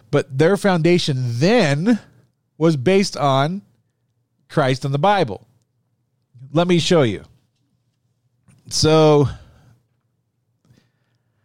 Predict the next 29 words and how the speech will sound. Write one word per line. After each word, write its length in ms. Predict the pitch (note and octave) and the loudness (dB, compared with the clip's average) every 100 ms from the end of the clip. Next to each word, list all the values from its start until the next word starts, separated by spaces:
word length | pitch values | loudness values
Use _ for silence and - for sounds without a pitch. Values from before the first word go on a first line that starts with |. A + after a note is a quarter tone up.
| _ _ _ _ _ _ _ _ - | _ _ _ _ _ _ _ _ -4
if 200 | D#3+ - | -2 2
you, 160 | E3 | 2
if 220 | D3+ D3+ E3 | 4 2 2
you 80 | |
look 260 | F3+ A#3+ - | 2 2 2
at, 280 | C#3+ D3+ - | -2 -2 -4
um, 240 | D3 C#3+ | -2 0
the 120 | D3 - | -2 0
early 260 | G#3 G3 | 2 2
education 640 | F3+ D3 - E3+ D#3 A2+ | 2 0 0 0 0 0
of 140 | A#2 G#2+ | -2 0
these 160 | A2+ | -2
guys, 380 | G2+ G#2+ A2+ C#3+ - - - | -2 -2 0 -2 -4 -12 -20
early 300 | - F#3+ A3 | -2 0 2
Harvard 480 | G#3 D3 G3+ F#3+ F3 | 0 0 0 0 -2
graduates, 760 | C#3 D#3 B2 G#2 G2 - - - - _ _ _ _ _ _ _ | 0 -2 -2 -4 -6 -14 -14 -14 -20 _ _ _ _ _ _ _
graduates, 580 | F2+ F2+ G#2 - - - _ - | -8 -2 -2 -2 -10 -16 _ -12
graduates. 540 | F2+ D#2+ C#2+ D3 - - | -10 -10 -10 -10 -10 -10
Why 100 | C3 | -6
would 120 | F3+ | -4
I 60 | F#3 | -6
say 160 | - G#3 | -8 -10
it 60 | |
like 180 | F2 E2 | -10 -10
that? 180 | E2 - _ _ _ _ _ _ _ _ _ C3+ | -12 -12 _ _ _ _ _ _ _ _ _ -4
John 220 | F3 G#3 | 0 2
Hancock, 560 | F#3+ F3 - E3 - - - - - | 2 2 0 0 0 -2 -2 -4 -4
William 340 | C3+ G#3+ G#3+ | 0 2 4
Hooper, 560 | F3+ F#3 D#3+ F3 F3 | 4 2 0 0 0